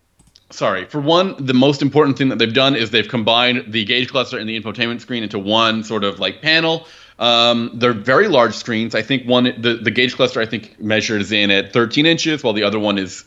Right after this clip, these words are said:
twelve inches. They are really well a-, animated and super responsive. They've got, um, you know, sort of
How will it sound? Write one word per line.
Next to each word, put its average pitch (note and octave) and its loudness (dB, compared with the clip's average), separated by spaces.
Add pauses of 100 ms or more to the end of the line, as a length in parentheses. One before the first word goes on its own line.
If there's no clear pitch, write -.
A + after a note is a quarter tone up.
twelve C#3+ 2
inches. D3+ -2 (300)
They C#3+ 0
are B2+ 4
really G3 2
well D3 4
a-, B2 2
animated B2 0
and A#2 -8
super F3+ -14
responsive. A2+ -4
They've G#2 -4
got, G#2+ 0 (120)
um, G2 -2 (180)
you F3+ 0
know, D#3+ 2
sort E3+ 2
of C#3 -2